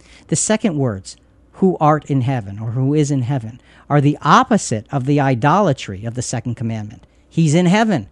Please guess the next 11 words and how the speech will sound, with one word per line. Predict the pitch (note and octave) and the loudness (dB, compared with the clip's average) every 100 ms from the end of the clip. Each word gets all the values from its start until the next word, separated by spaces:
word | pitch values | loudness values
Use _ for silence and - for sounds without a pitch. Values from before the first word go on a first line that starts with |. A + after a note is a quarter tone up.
| _ | _
No | D#3+ E3+ | 0 4
need | F3+ F#3 | 4 2
for | - | 2
images. | F3+ F3 D#3+ E3+ F3 - _ C3 | 2 2 2 0 -2 -4 _ -4
God's | C3 C3+ D3+ | 0 0 0
in | E3+ | 0
heaven. | D3+ E3 C3+ - _ - _ _ | 0 -2 -4 -8 _ -20 _ _
That's | - C3+ - | -8 -6 -4
where | E3 | 0
he | D3+ E3 | 0 2
is. | E3 A#2 - | 0 -2 -10